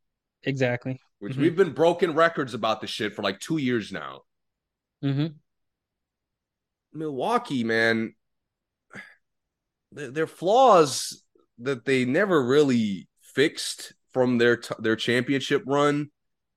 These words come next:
Speaker 1: Mm-hmm.
Speaker 2: that they kind of figured out during that run,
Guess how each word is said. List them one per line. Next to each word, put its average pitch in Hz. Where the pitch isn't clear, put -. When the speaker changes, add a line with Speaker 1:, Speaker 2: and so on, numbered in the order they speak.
Speaker 1:
Mm-hmm. 131
Speaker 2:
that 117
they 123
kind 139
of 117
figured 131
out 117
during 127
that 127
run, 131